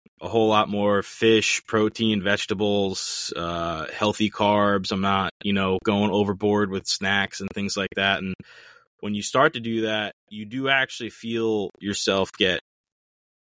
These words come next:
a little bit better when it comes to the exercising part, 'cause now it's like, I can do sixty, seventy-five minutes of cardio, no problem.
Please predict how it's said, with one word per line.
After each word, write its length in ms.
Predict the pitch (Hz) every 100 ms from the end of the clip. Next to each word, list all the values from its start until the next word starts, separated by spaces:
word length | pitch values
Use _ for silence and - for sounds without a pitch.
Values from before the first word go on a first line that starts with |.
| - -
a 40 |
little 140 | 107 101
bit 160 | 95
better 300 | 104 104 101
when 320 | 92 92 92 -
it 120 | 90
comes 160 | 104 90
to 80 |
the 120 | 92 90
exercising 540 | 123 117 101 85 80 -
part, 220 | 95 82
'cause 120 | - 87
now 260 | 95 120 120
it's 180 | 110 -
like, 220 | 104 92 -
I 140 | 101
can 180 | - 110
do 480 | 107 107 110 107 98 - _ -
sixty, 520 | - 113 123 113 101 _ _
seventy-five 640 | - 117 104 107 120 107
minutes 260 | 101 107 104
of 100 | 98
cardio, 640 | - 113 120 104 98 92 87 - - _ _ _ _ - -
no 200 | 104 113
problem. 520 | 110 117 101 73 -